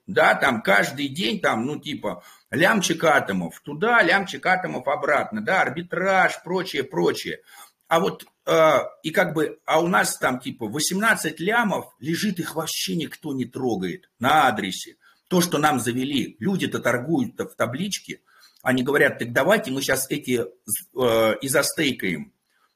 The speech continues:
эти атомы". Они застейкали не свои атомы личные, они застейкали атомы тех,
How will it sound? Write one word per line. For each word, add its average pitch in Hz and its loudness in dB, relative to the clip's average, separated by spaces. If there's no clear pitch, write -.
эти 117 0
атомы". 101 2
Они 151 2
застейкали 160 2
не 135 2
свои 131 0
атомы 120 2
личные, 101 -6
они 110 -2
застейкали 139 0
атомы 120 0
тех, 185 0